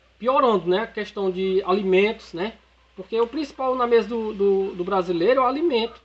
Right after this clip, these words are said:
E com isso tá quase que faltando, né? Por conta que daqui a pouco a gente não vai ter recurso nem pra comprar o que comer mesmo, aquilo que é necessário. E a renda não, não acompanha.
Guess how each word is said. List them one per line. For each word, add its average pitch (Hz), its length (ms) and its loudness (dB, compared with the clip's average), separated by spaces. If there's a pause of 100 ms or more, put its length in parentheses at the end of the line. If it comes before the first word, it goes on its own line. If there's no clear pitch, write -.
(260)
E 190 80 -10
com 240 180 -2
isso 262 240 -4
tá 247 200 -8
quase 294 320 -4
que 302 100 -14
faltando, 233 540 -4
né? 220 200 -2
Por 226 140 -16
conta 226 240 -8
que 220 320 -8 (180)
daqui 196 280 -4
a 226 40 0
pouco 226 440 -4 (100)
a 180 80 -8
gente 220 240 -8
não 226 100 -4
vai 220 140 -4
ter 202 140 -4
recurso 214 440 -4
nem 262 80 -6
pra 277 160 -8
comprar 240 300 -6
o 202 80 -4
que 196 340 -6 (300)
comer 202 260 2
mesmo, 170 400 2
aquilo 170 280 -8
que - 100 -8
é 170 40 0
necessário. 214 680 -2 (520)
E 240 520 -4 (340)
a 185 120 -2
renda 226 280 -2
não, 302 280 -2
não 254 160 -2
acompanha. 233 680 -2